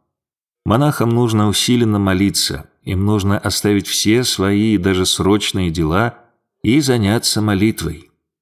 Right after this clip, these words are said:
По мере сил молитесь со смирением за мир, который дал лукавому большие права над собой и страдает. Не забывайте, что мы стали монахами и ради спасения своей души,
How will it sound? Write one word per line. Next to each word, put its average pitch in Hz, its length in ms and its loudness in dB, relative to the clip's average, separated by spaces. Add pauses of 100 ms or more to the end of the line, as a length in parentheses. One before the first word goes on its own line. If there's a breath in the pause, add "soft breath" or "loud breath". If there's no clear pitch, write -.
(340)
По 87 120 -2
мере 139 300 2
сил 139 360 2
молитесь 139 600 0
со 90 120 -2
смирением 110 580 0
за 82 160 -2
мир, 135 320 0 (440 loud breath)
который - 380 0
дал 139 320 2
лукавому 113 800 2
большие 101 640 2
права 87 400 0
над 82 180 -2
собой 101 680 0
и 85 180 -6
страдает. - 840 -4 (600)
Не 101 140 0
забывайте, 127 540 2
что - 180 -4
мы 87 80 -2
стали 90 300 -2
монахами 92 680 -2
и 92 200 -2
ради 85 240 -2
спасения 87 580 -4
своей 80 480 -2
души, 117 420 -2